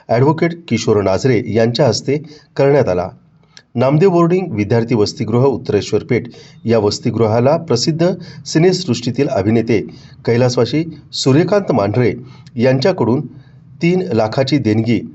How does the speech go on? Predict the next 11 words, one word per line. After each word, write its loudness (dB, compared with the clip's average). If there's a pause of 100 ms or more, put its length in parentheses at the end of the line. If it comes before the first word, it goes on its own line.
(140)
त्यांच्या 2
परिवाराकडून 0
जाहीर 0
करण्यात 0
आली 0
असल्याचं 0 (340)
ॲडव्होकेट 0
किशोर 0
नाझरे 0
यांनी 0
सांगितलं. -4